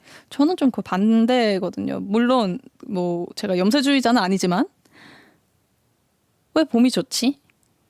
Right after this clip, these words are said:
왜 사람들은 봄을 좋아하는 거지? 봄이 생각보다 까다로운 계절이거든요.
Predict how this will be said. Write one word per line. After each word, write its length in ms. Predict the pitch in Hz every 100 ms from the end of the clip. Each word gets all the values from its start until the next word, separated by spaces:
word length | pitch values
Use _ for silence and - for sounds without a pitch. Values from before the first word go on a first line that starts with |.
| -
왜 280 | 220 220 220
사람들은 800 | 262 294 277 247 226 202 175 180 - _ _ _ -
봄을 540 | 208 208 202 190 175
좋아하는 380 | 175 180 175 175
거지? 180 | 175 202
봄이 340 | - 226 285
생각보다 380 | 285 330 - 285
까다로운 460 | - - 415 440 320
계절이거든요. 680 | 214 185 175 - - 262